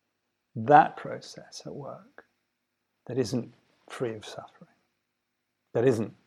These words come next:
suffering, sorry, that is exalted.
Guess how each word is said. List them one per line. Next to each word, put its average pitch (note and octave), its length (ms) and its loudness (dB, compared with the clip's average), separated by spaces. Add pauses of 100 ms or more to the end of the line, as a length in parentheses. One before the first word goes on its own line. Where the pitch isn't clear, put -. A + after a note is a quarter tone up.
suffering, - 460 -10 (160)
sorry, - 220 -20 (2000)
that B2 100 -4
is A2+ 220 -4 (1000)
exalted. B2 760 0